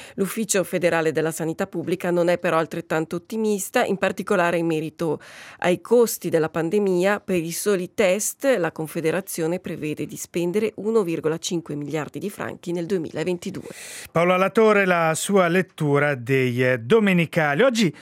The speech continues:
Speaker 2: inauguriamo una serie di contributi di avvicinamento al vertice onu sul clima che si apre fra esattamente una settimana, domenica prossima, a Glasgow,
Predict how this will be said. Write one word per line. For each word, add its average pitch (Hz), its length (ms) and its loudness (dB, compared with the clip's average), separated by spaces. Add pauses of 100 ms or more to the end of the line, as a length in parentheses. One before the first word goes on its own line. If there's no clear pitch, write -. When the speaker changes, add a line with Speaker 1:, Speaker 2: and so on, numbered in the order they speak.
(380)
Speaker 2:
inauguriamo 247 520 6
una 185 180 4
serie 247 300 4
di 190 100 2
contributi 196 640 2
di 170 100 4
avvicinamento 202 840 4
al 214 80 4
vertice 170 640 2
onu 165 380 4
sul 143 500 2
clima 127 340 0
che 135 140 -4
si 143 140 -2
apre 143 340 0 (240)
fra 254 140 4
esattamente 160 500 2
una 135 140 2
settimana, 160 480 0
domenica 127 480 0
prossima, 127 500 -2
a 135 160 -2
Glasgow, 117 680 0